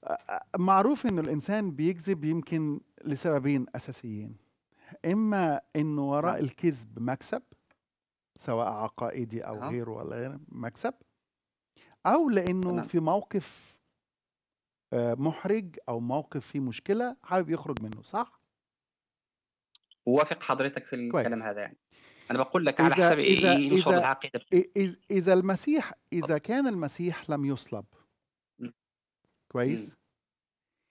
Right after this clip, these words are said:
Speaker 2: تمام.
Speaker 1: إزاي التلاميذ
Speaker 2: مم.
Speaker 1: يشهدوا على إنه المسيح قد صلب ومات؟ إيه المكسب اللي خده تلاميذ المسيح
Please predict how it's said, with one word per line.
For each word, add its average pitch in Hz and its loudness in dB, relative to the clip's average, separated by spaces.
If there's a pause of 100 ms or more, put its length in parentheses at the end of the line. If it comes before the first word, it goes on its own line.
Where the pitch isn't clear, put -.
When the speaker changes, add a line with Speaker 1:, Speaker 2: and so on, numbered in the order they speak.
(800)
Speaker 2:
تمام. 110 -2 (100)
Speaker 1:
إزاي 180 4
التلاميذ 156 -2 (3000)
Speaker 2:
مم. 117 -2
Speaker 1:
يشهدوا 214 2
على 175 4
إنه 160 -2
المسيح 151 -2
قد 240 0
صلب 113 -4 (400)
ومات؟ 127 -2 (1800)
إيه 226 6
المكسب 233 4
اللي 139 4
خده 196 0
تلاميذ 151 0
المسيح 147 -4